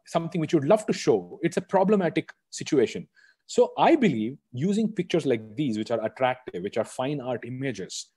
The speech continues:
which also is the way for me to make a living as a photographer, are the first ways in which we attract the common man. That's why I actually use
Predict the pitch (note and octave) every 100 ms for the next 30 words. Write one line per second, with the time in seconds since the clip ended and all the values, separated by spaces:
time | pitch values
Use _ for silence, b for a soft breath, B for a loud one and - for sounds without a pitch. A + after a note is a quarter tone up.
0 | - C3+ C#3 D#3 D#3+ F3 G3+ F#3+ E3 D#3+
1 | D#3+ D3 D3 C#3+ A#2+ B2 A#2 A2 E3+ A3
2 | A#2 A2+ G#2 - - G#2 G#2 F#2+ A#2+ G#3
3 | - _ _ - C3+ C#3 D#3 G#3+ B3+ -
4 | - D3+ - A#3 G#3+ - - _ _ B2
5 | A#2+ D#3+ F3 D3+ C#3+ C#3 _ A2+ - -
6 | A#2+ - G#2 F#2 G2+ F2+ E2+ D#2 _ _
7 | _ _ - D3+ - D3+ D#3+ F#3 F3+ B2
8 | B2+ B2+ E3 - - A3 D#3 C3+ E3 E3+
9 | C#3+